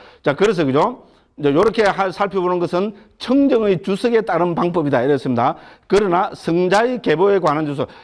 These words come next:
이제 이제 설명 없이 부다고사 스님이 청정의 주석이란 말과 성자의 계보에 관한 주석이라는 이제 말을 쓰고 있습니다. 그, 그래서 그 밑에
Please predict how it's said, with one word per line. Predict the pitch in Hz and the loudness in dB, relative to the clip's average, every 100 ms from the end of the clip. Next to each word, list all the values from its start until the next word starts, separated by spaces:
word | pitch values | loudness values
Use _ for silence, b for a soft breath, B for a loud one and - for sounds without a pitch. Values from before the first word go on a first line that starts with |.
| B | B
이제 | 175 170 208 | -2 0 0
이제 | 185 147 - | 0 -2 -4
설명 | - 226 233 233 | -4 -2 2 0
없이 | 147 - 220 240 - | 0 0 0 -2 -6
부다고사 | - 156 190 170 | -2 0 0 0
스님이 | 165 175 185 B B - | 0 0 -2 B B -8
청정의 | - 247 247 226 180 170 | 0 2 4 4 2 0
주석이란 | - 170 202 170 165 156 151 | -2 -2 0 2 0 -2 -6
말과 | 151 123 127 165 165 170 B B | -2 0 2 2 2 0 B B
성자의 | - 165 170 190 190 | -6 -2 0 2 2
계보에 | 143 143 208 208 | 0 2 2 2
관한 | 160 165 156 | 2 -2 -4
주석이라는 | 190 190 160 156 156 196 - - 151 | -4 -2 0 0 0 -4 -8 -10 -6
이제 | 135 139 | -4 -4
말을 | 139 139 147 | -2 -2 -2
쓰고 | 175 165 | -2 -2
있습니다. | 131 139 123 117 156 B B - | 0 0 0 2 0 B B -4
그, | 160 | -2
그래서 | 147 180 147 | 0 -2 -2
그 | 127 | -2
밑에 | 151 185 165 214 | -2 2 0 0